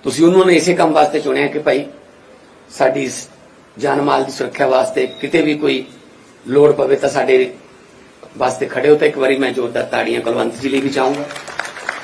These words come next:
ਬਹੁਤ ਉਹਨਾਂ ਨੇ ਸਹਿਯੋਗ ਦਿੱਤਾ, ਸਾਡੇ ਐਮ ਪੀ ਸਾਹਿਬ ਉਹਨਾਂ ਨੇ ਸਹਿਯੋਗ ਦਿੱਤਾ, ਪੁਲਿਸ ਨੇ ਤਾਂ ਚਲੋ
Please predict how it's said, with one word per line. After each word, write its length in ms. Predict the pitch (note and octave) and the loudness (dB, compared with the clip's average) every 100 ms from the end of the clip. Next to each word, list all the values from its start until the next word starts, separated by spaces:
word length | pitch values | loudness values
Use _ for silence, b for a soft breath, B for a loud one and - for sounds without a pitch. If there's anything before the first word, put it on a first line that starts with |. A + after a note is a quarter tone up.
| - - - - | -10 -10 -10 0
ਬਹੁਤ 200 | C#3 D3 | 2 4
ਉਹਨਾਂ 160 | D#3+ D#3+ | 4 4
ਨੇ 120 | D#3+ | 2
ਸਹਿਯੋਗ 340 | - C#3 D3 | 0 0 0
ਦਿੱਤਾ, 400 | D3 D3 - D3+ - - - - - | 0 -2 0 -2 -4 -14 -16 -8 -2
ਸਾਡੇ 220 | C3+ C3+ | 2 2
ਐਮ 120 | B2+ | 2
ਪੀ 100 | D3 | 0
ਸਾਹਿਬ 420 | C3 D3+ D#3 - - - - - - - - B2 | 2 6 6 4 -4 -14 -20 -20 -20 -20 -10 0
ਉਹਨਾਂ 180 | C#3+ | 4
ਨੇ 80 | D#3+ | 4
ਸਹਿਯੋਗ 340 | E3 D#3+ D3 C#3+ | 4 2 2 0
ਦਿੱਤਾ, 440 | D3 D3+ D3+ - - - - - - - - - - - - - | -2 2 2 0 -8 -20 -20 -20 -20 -20 -20 -20 -20 -20 -20 -4
ਪੁਲਿਸ 260 | D3 D3+ C#3+ | -2 0 0
ਨੇ 120 | D#3+ | 0
ਤਾਂ 160 | D#3+ | 2
ਚਲੋ 440 | D3 D#3 A2+ - | 2 4 4 2